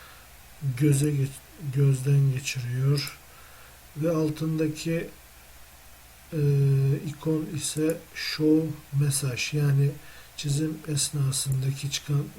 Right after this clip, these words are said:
mesajlara ulaşabiliyorsunuz. Ve Update ikonu buradan yine Magicad'in server'ına bağlanıp server'ında indirebileceğimiz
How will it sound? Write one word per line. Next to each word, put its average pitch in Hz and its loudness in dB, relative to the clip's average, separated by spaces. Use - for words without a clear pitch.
mesajlara 139 0
ulaşabiliyorsunuz. 131 -4
Ve 160 4
Update 156 2
ikonu 143 2
buradan 147 2
yine 147 2
Magicad'in 143 -2
server'ına 139 2
bağlanıp 135 4
server'ında 143 2
indirebileceğimiz 143 4